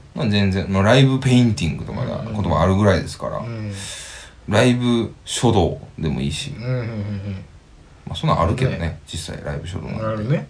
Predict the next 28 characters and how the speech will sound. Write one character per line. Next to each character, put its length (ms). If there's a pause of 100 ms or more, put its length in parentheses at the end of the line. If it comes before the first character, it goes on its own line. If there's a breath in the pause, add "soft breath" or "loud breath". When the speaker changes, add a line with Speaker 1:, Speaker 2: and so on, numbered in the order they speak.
(140)
Speaker 2:
う 40
ん。 260 (1700)
う 60
ん 60
う 0
ん。 140 (760)
Speaker 1:
ラ 180
イ 60
ブ 140
ジ 140
グ 100
ソ 160
ー 20
パ 180
ズ 140
ル 80
と 120
か。 120 (380)
Speaker 2:
う 20
ん 40
う 40
ん 60
う 0
ん。 80 (720)
Speaker 1:
い 200
い 60
と 80
思 100